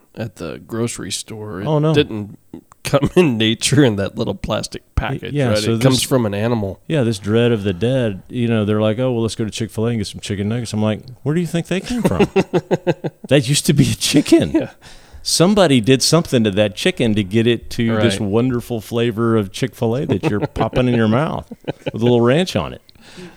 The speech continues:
Speaker 1: Right.
Speaker 2: You know? So, anyway, I think that is a common deal now, this dread of the dead. And, uh, and I think, it, frankly, it's, it's good to go medieval every once in a while and
Speaker 1: Mm-hmm.
Speaker 2: be able to butcher your own food.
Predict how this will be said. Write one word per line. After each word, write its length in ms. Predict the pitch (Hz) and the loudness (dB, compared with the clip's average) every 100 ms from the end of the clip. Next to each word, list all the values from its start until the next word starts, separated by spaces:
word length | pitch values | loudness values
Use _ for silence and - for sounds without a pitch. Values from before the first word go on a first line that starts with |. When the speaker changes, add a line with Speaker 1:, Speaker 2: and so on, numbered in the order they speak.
| - | -14
Speaker 1:
Right. 240 | 123 113 107 | -8 -4 0
Speaker 2:
You 100 | 127 | 4
know? 300 | 131 180 269 - - - | 4 2 -2 -12 -20 -14
So, 500 | - - 117 95 90 - - - _ | -8 2 4 4 0 -6 -18 -20 _
anyway, 240 | 107 90 76 | -2 0 0
I 140 | 113 | -2
think 300 | - 151 - | 0 0 2
that 220 | 92 92 | 2 2
is 120 | 87 | 2
a 80 | 82 | -2
common 720 | - - 110 104 104 98 92 85 | -6 -6 -2 0 2 2 0 -4
deal 260 | - 101 90 | -2 0 0
now, 220 | 76 71 | -2 -4
this 200 | 71 73 | -6 -10
dread 340 | - 80 85 85 | -10 -6 -4 -4
of 120 | 76 | -6
the 80 | 71 | -10
dead. 440 | 69 80 69 67 - - - - - | -8 -6 -6 -10 -14 -20 -20 -20 -20
And, 400 | - 76 71 69 | -12 -8 -8 -8
uh, 360 | 67 65 64 62 65 - _ _ - | -8 -8 -8 -10 -14 -20 _ _ -20
and 120 | - 82 | -12 -8
I 80 | |
think, 200 | 92 117 | -6 -6
it, 80 | 101 | -8
frankly, 460 | - 90 107 90 82 | -8 -8 -6 -6 -6
it's, 280 | 95 - - | -8 -12 -14
it's 220 | 80 90 | -12 -12
good 240 | - 98 104 | -8 -6 -6
to 60 | |
go 160 | 85 85 | -6 -6
medieval 560 | 82 80 87 104 67 65 - | -6 -6 -8 -10 -14 -16 -14
every 200 | 82 78 | -12 -8
once 240 | 80 107 - | -8 -10 -12
in 80 | |
a 20 | 65 | -12
while 300 | 65 76 110 | -8 -4 -2
and 140 | - | -4
Speaker 1:
Mm-hmm. 80 | 117 | -6
Speaker 2:
be 100 | 73 | -8
able 140 | 80 | -10
to 60 | 82 | -10
butcher 320 | - 82 - | -10 -12 -10
your 180 | 92 85 | -10 -8
own 140 | 90 87 | -8 -8
food. 420 | - 101 - | -10 -12 -12